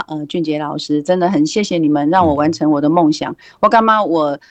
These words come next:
Speaker 2: 呃，自细汉到今吼，
Speaker 1: 嗯。
Speaker 2: 其实我一世人拢咧，呃，为家庭啦，为着公司啦，就是可能都在付出我的所有。
Speaker 1: 嗯。
Speaker 2: 可是这张唱片是我自己送给我自己最棒的礼物。
Speaker 1: 你就是我歌内底迄个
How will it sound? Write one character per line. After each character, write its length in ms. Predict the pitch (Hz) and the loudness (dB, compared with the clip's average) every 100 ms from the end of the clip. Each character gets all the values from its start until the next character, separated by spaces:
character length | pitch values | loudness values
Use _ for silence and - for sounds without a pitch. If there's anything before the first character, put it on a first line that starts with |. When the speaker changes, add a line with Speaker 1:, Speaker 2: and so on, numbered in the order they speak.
| - | -20
Speaker 2:
呃， 240 | - 165 151 | -8 -6 -4
自 160 | 156 | -6
细 120 | 156 214 | -4 0
汉 240 | 165 151 | 0 0
到 240 | 165 175 160 | 2 2 2
今 360 | - 170 147 | 0 0 0
吼， 240 | 165 131 - 95 | -2 -8 -8 -10
Speaker 1:
嗯。 140 | 80 | -8
Speaker 2:
其 80 | 190 | -6
实 160 | 196 190 | -4 0
我 120 | 214 | 0
一 100 | 165 | 0
世 160 | 226 | -2
人 180 | 175 147 | 0 2
拢 160 | 160 175 | 2 4
咧， 320 | 170 170 175 | 2 4 2
呃， 340 | 151 139 123 127 _ - | 0 -2 -2 -6 _ 2
为 180 | 160 147 | 4 4
家 240 | 185 170 | 2 0
庭 260 | 165 147 156 | 2 4 4
啦， 320 | 147 143 175 156 | 2 -2 -2 2
为 140 | 147 | 2
着 320 | 147 143 147 | 2 0 -2
公 200 | 147 175 | 0 0
司 200 | 190 214 | 0 0
啦， 260 | 208 170 156 | 2 4 2
就 100 | 202 | 0
是 280 | 208 190 170 | 0 0 0
可 180 | - | 0
能 160 | 147 151 | 2 4
都 100 | 180 | 2
在 220 | 185 175 | 4 2
付 180 | 175 185 | 2 -8
出 160 | - 180 | -8 -2
我 140 | 143 | 0
的 80 | 135 | 0
所 300 | - 139 151 | -4 -2 0
有。 180 | 135 - - | 0 -4 -6
Speaker 1:
嗯。 100 | 95 | -4
Speaker 2:
可 80 | 80 | -4
是 400 | - 208 180 156 | -2 0 2 0
这 180 | - 190 | 2 2
张 280 | 190 180 185 | 4 2 0
唱 240 | - 180 170 | 2 2 2
片 280 | 180 147 - _ - | 0 0 -4 _ -6
是 160 | 214 | 0
我 160 | 175 147 | 2 2
自 140 | 190 | 0
己 120 | 151 | 0
送 220 | 139 185 156 | 0 4 4
给 140 | 156 | 6
我 160 | 147 135 | 4 2
自 160 | 160 | -2
己 160 | 143 123 | -2 -2
最 180 | - 156 | 2 2
棒 260 | 160 139 | 2 0
的 80 | 131 | 0
礼 200 | 123 139 | -2 0
物。 200 | 143 - - | 0 0 -2
Speaker 1:
你 100 | 123 | 0
就 140 | 107 | 0
是 240 | 95 85 | -2 -2
我 260 | 92 101 107 - | 0 2 0 0
歌 180 | 104 | 0
内 120 | 85 76 | 0 0
底 100 | 90 101 | -2 0
迄 60 | |
个 100 | 87 | -2